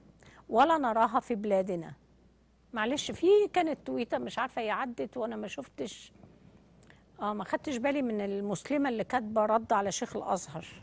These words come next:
تحت واحدة م-، مهمة دي كانت. المهم، مؤكدا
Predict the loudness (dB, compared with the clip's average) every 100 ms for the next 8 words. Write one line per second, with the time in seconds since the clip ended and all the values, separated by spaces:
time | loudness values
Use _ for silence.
0 | -20 -20 -20 -20 -20 -20 -4 -2 -2 -4
1 | 0 0 0 -2 -2 -8 -14 -18 -10 -4
2 | -2 0 -2 -6 -8 -8 -8 -10 -12 -4
3 | 0 2 0 -8 -20 -20 -20 -20 -20 -18
4 | -2 8 10 8 6 6 6 4